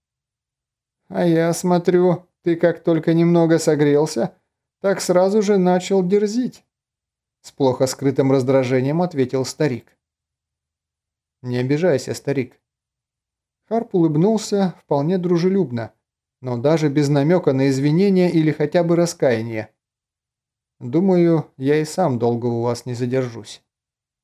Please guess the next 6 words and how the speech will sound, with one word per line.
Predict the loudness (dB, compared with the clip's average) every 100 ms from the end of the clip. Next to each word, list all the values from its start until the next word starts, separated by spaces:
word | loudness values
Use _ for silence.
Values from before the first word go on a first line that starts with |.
| _ _ _ _ _ _ _ _ _ _ _ _
«Ты | -6 -4
хочешь | -4 -6 -6 -6 -6
уйти | -8 -8 -6 -6
к | -6
снежным | -8 -4 -2 -2 0
волкам?» | 0 -2 -4 -4 -4